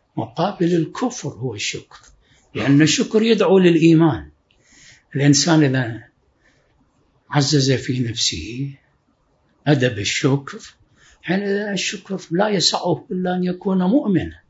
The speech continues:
لأنه يشكر المنعم، والمنعم هو الله تبارك وتعالى. فالشكر يقود إلى الإيمان، ومقابل الشكر هو الكفر. لا بد أن نربي أنفسنا على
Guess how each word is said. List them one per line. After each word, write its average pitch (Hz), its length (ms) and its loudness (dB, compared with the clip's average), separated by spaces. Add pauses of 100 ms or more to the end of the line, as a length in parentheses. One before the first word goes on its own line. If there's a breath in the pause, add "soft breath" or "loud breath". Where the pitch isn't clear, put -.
(720 soft breath)
لأنه 110 460 -6
يشكر 175 400 0
المنعم، 156 580 2
والمنعم 120 560 -4
هو 113 200 -8
الله 117 260 -8
تبارك 98 640 -16
وتعالى. - 520 -20 (640 loud breath)
فالشكر 180 600 -4
يقود 139 720 0 (320)
إلى 117 180 -8
الإيمان، 113 540 -4 (720 soft breath)
ومقابل 113 680 -8
الشكر 110 540 -10
هو 101 260 -16
الكفر. - 400 -20 (140)
لا 160 120 0
بد 185 220 -2
أن 170 160 0
نربي 160 500 -2
أنفسنا 117 560 -8 (1000 loud breath)
على 113 500 -8